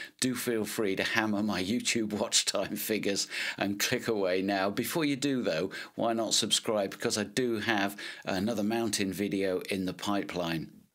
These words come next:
Uh, let's start by talking about gear, because quite a few eagle-eyed viewers have written in over the last few videos that I've made, uh, having noticed that I'm using equipment different to that which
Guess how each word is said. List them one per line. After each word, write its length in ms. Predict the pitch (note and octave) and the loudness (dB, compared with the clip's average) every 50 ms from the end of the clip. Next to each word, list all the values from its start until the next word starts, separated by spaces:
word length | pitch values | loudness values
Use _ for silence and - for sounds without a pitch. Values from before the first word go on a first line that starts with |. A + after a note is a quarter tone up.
| _ _ _ _ _ _ _ _ _ _ _ _ _ _ _ - - - - - - - | _ _ _ _ _ _ _ _ _ _ _ _ _ _ _ -14 -14 -12 -12 -14 -4 -2
Uh, 80 | A2+ | -2
let's 180 | C3 D3+ C#3 - | 0 2 4 4
start 340 | - - D3 C3 A2 G2 E2+ | 4 4 4 2 2 0 0
by 140 | G#2+ G2+ G2 | 0 0 0
talking 460 | - - A#2 G#2 - - G#2 F2+ F2 | 0 0 0 0 0 0 -2 -2 -2
about 420 | E2+ D#2+ F2+ E2+ E2+ D#2+ E2 - | -2 -2 -2 -2 -2 -4 -4 -2
gear, 280 | - G#2+ G2 F2 D#2+ D#2 | 0 0 0 2 0 -2
because 300 | C#2+ F2+ - - A2 - | -2 -4 -4 -2 -2 -2
quite 240 | - - C3+ B2+ A#2+ | 0 -2 -2 -2 -2
a 60 | G#2+ | -2
few 220 | - - A2+ G#2 G#2 | -2 -2 -2 -2 -2
eagle-eyed 580 | - C3 A#2 G#2+ A2 G#2+ G2+ G#2 G#2 G#2 G2 - | -2 -2 -2 0 0 0 0 0 0 -2 -2 -2
viewers 440 | F2+ G#2+ A2+ A2 G#2+ G2 F2 - | -2 -2 0 0 0 0 0 0
have 160 | G2+ F#2 F#2 A2 | 0 -2 -2 -2
written 280 | A#2+ A2 - F#2+ G#2+ | -2 -2 -2 0 0
in 220 | G#2 G2+ G2 F#2+ F#2+ | 0 0 0 0 0
over 200 | G2 G2+ F#2 G2+ | 0 -2 -2 -2
the 120 | - G#2 | -2 -2
last 340 | F#2+ G2 F#2+ F#2 F#2 - - | -2 0 -2 0 0 -2 -2
few 220 | - - G#2 F#2+ F2+ | -2 -2 -2 -2 -2
videos 500 | E2 A2 B2 A#2+ A#2 G2+ G#2 G2+ - - | -2 -2 -2 0 0 0 0 -2 -2 -2
that 140 | F2 D2 | -2 -2
I've 200 | E2 F2 E2+ D#2+ | -2 -4 -4 -4
made, 360 | F2+ F2 D2+ C#2 C#2+ D2+ D2 - - - - - - - - - - | -4 -2 -2 -2 -4 -4 -6 -8 -12 -12 -12 -12 -12 -14 -14 -12 -6
uh, 120 | E2+ D#2+ D#2+ | -4 0 0
having 420 | D#2 F2 A2+ G#2 G#2+ G#2 G#2 G#2+ | 2 2 2 2 0 0 2 2
noticed 640 | A2+ A#2 B2+ C#3 C3+ - - F#2 C#2+ - - - | 2 0 0 0 0 0 -2 0 0 2 2 2
that 140 | - F2 C#2 | 0 0 -2
I'm 180 | G2+ G2 G2 G2+ | -2 -2 0 0
using 320 | G#2 G#2+ G#2 G#2 G#2 G2+ | 0 0 0 0 0 0
equipment 580 | G2 - - D3+ C#3+ - - G#2 G2+ - - G#2 | -2 -2 -2 -2 -2 -2 -2 -2 -2 -2 -2 -2
different 400 | A#2+ A#2+ - - A2 F2 D#2+ F2 | -2 -2 -2 -2 -2 -2 -2 -2
to 80 | F#2+ | -2
that 260 | F2+ F#2 F2+ - - G2+ | 0 0 0 -2 -2 -2
which 340 | F#2 F2+ D#2+ - - - | -4 -2 0 0 -2 -2